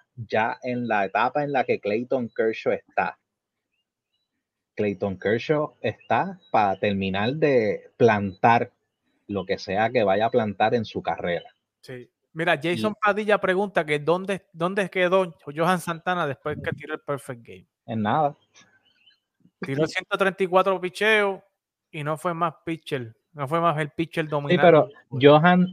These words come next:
Speaker 1: Johan también ya estaba, o sea, Johan se le notaba que en ese juego tiró los últimos cartuchos que le quedaba.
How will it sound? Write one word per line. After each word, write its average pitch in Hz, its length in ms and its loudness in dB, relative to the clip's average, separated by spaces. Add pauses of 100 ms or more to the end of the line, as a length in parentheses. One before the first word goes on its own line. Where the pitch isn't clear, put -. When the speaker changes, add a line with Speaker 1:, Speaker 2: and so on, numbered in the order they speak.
Speaker 1:
Johan 160 340 6
también 135 520 2
ya 127 120 6
estaba, 117 760 4
o 110 80 -6
sea, 104 280 2
Johan 127 300 2
se 147 160 0
le 131 140 2
notaba 110 520 2
que 110 100 -4
en 98 120 -6
ese 107 240 -2
juego 117 300 2
tiró 101 220 0
los 101 120 0
últimos 110 440 -2
cartuchos 95 520 -4
que 104 140 -2
le 82 100 -6
quedaba. 82 480 -6